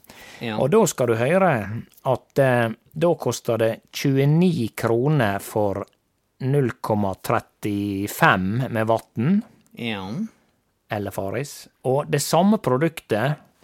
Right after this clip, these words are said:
Speaker 2: ko-, var en og en halv liter, kostet tjuesju, altså to kroner mindre enn den null komma trettifem
Speaker 1: Ja.
Speaker 2: flaska.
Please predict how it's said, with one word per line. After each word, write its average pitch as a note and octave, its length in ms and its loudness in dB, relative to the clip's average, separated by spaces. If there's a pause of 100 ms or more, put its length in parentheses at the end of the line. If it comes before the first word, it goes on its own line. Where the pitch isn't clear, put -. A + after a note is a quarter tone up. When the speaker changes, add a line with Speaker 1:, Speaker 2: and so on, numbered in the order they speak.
(760)
Speaker 2:
ko-, - 160 -6
var C#3+ 280 0 (280)
en F3 260 4
og A#2+ 80 4
en B2+ 60 2
halv C#3+ 260 4
liter, C#3 680 0
kostet A2 520 -2 (220)
tjuesju, C#3+ 960 0 (320)
altså C#3 340 0
to F#3 240 0
kroner C3 680 0 (420)
mindre C3+ 920 2 (360)
enn A2+ 340 0 (300)
den B2+ 460 -2 (180)
null C3+ 240 2
komma G#2 320 -4
trettifem G2+ 800 -2 (640)
Speaker 1:
Ja. A#2 540 -2
Speaker 2:
flaska. - 500 -10